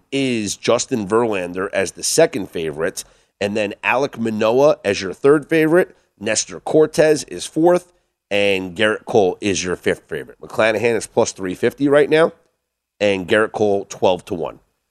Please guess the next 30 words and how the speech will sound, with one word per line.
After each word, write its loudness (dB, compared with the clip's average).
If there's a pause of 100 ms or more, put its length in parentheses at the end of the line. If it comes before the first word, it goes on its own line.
(120)
to -2
win -2
the -10
Cy 2
Young -6
Award. -16 (200)
McClanahan, -2
a -6
seven 2
and -2
three -2
record, 0 (260)
a 0
one -2
point -2
eight -14
four -4 (420)
E -10 (100)
R -2
A. -2 (920)
Giants 2
take -2
on 2
the -2
Braves. 0
Logan 2
Webb 2
against -6
Max -2
Fried. 4